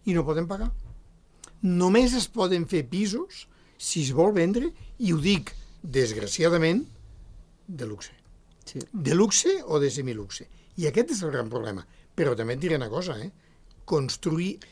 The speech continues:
Speaker 1: avui
Speaker 2: I qui ho compra?
Speaker 1: Construir avui, agafa tierra manguet, eh? Perquè no en tenim ni idea, jo sí, alguna mica, però molts no saben...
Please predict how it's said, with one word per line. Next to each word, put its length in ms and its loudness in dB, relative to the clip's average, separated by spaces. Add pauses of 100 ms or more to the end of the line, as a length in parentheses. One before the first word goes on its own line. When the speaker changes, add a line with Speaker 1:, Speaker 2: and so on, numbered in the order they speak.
(120)
Speaker 1:
avui 240 6
Speaker 2:
I 60 6
qui 100 10
ho 80 8
compra? 480 4 (360)
Speaker 1:
Construir 760 2 (180)
avui, 300 2 (420)
agafa 320 -2
tierra 240 4
manguet, 280 2
eh? 120 -2 (800)
Perquè 320 2 (360)
no 260 -2
en 80 -2
tenim 240 2
ni 100 2
idea, 320 4 (540)
jo 100 0
sí, 200 -6 (500)
alguna 400 4
mica, 320 -4 (240)
però 240 2
molts 420 6 (280)
no 400 0
saben... 400 0